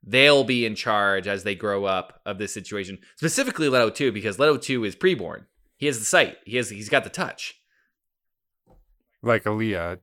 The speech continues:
Speaker 2: had,
Speaker 1: Like
Speaker 2: right?
Speaker 1: Aaliyah had, you know?
Speaker 2: So Ghidorah's not, uh, an Aaliyah type?
Speaker 1: Uh, I don't think so. They never said that in the, in the book here.
Speaker 2: They don't have the, the sight right away, I, or whatnot. They're gonna,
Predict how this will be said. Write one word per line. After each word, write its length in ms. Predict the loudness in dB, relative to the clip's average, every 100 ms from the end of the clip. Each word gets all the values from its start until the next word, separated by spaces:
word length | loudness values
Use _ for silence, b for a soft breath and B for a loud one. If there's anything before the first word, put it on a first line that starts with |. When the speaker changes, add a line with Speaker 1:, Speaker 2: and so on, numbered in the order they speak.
| -14
Speaker 2:
had, 340 | -12 -12 -12 _ _
Speaker 1:
Like 180 | 0 2
Speaker 2:
right? 0 |
Speaker 1:
Aaliyah 260 | 4 4 4
had, 380 | 0 -4 -12 _ _ _ _ -8
you 100 | -4
know? 200 | -4 -6 _ _ _ _ _ _ _ _ _ -8
Speaker 2:
So 400 | 2 6 6 2
Ghidorah's 720 | -2 -2 4 6 8 6 4
not, 400 | 2 4 4 2 -6 _ _ -8
uh, 580 | 0 2 4 2 0 -4 _ _
an 100 | -6 -4
Aaliyah 360 | -2 -2 -4
type? 320 | -2 -4 -6 -12 _ _ _ _ _ _ _ _ b b b 2
Speaker 1:
Uh, 320 | 6 8 6
I 80 | 4
don't 160 | 0 0
think 200 | 0 0
so. 360 | 0 -2 -2 -12 -2
They 200 | 2 2
never 200 | 2 0
said 280 | 0 2
that 180 | 2 2
in 160 | 0 -4
the, 300 | -6 -6 -6
in 140 | -8
the 80 | -8
book 180 | -6 -6
here. 280 | -8 -10 -14 _ -6
Speaker 2:
They 60 |
don't 160 | -2 0
have 240 | 0 0 0
the, 380 | 0 0 -2 -6 _ _ -16
the 100 | -4
sight 480 | 2 4 4 2 -8
right 220 | -4 -2 0
away, 280 | 2 2
I, 120 | 4 2
or 420 | -2 -6 -4 -4
whatnot. 300 | -6 -4 -4
They're 140 | -2 -2
gonna, 200 | -2